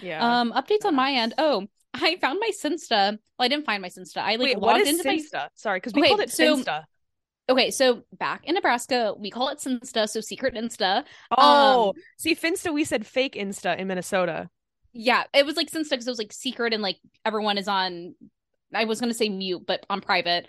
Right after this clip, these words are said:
Speaker 1: Yeah, no,
Speaker 2: Um,
Speaker 1: but we had
Speaker 2: but
Speaker 1: Finstas. Oh my God.
Speaker 2: I was, yeah, I don't know why. I was like, "You know what?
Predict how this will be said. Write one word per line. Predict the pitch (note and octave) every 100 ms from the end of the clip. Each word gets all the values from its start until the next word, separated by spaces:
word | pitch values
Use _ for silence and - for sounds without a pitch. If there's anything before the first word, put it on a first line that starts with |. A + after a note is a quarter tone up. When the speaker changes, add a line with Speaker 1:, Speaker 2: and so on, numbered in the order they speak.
| -
Speaker 1:
Yeah, | A#3+ C4+ A#3+
no, | C4
Speaker 2:
Um, | B3+ G#3
Speaker 1:
but | A#3
we |
had | D4 C4
Speaker 2:
but | C#4+
Speaker 1:
Finstas. | C#4 B3+ G#3
Oh | G#3
my | G3
God. | F#3+
Speaker 2:
I | D#4+
was, | G#4+ B4+ - -
yeah, | F4+ G#4+
I |
don't | G4+ B4
know | G4+ D#4
why. | F4
I |
was | C4
like, | C#4
"You | F#4+
know | A#4+
what? | B4